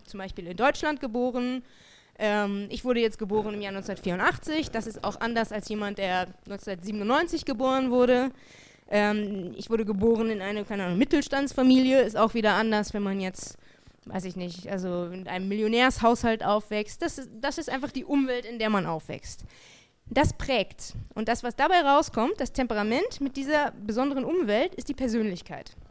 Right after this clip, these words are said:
Und dann kommt der Punkt, wo es bei uns ansetzt, nämlich unsere Freiheit, was wir aus diesen vorgegebenen Dingen machen, das ist der Charakter.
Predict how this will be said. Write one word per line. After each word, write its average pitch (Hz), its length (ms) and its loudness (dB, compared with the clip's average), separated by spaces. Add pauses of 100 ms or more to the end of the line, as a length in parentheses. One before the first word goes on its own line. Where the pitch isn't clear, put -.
(1160)
Und 226 180 2
dann 285 140 8 (140)
kommt 330 240 -2
der 285 80 4
Punkt, 311 500 -2
wo 240 380 0 (180)
es - 140 -10
bei 233 100 0
uns 359 240 0
ansetzt, 220 640 -2
nämlich 247 220 -2
unsere 208 200 -8
Freiheit, 254 800 -6 (160)
was 208 320 -6
wir 330 320 -2
aus 254 160 -6
diesen 285 340 -4 (200)
vorgegebenen 254 800 -2
Dingen 233 240 -4
machen, 196 260 -6 (480)
das 226 180 0
ist - 140 -6
der 302 60 -4
Charakter. - 500 -6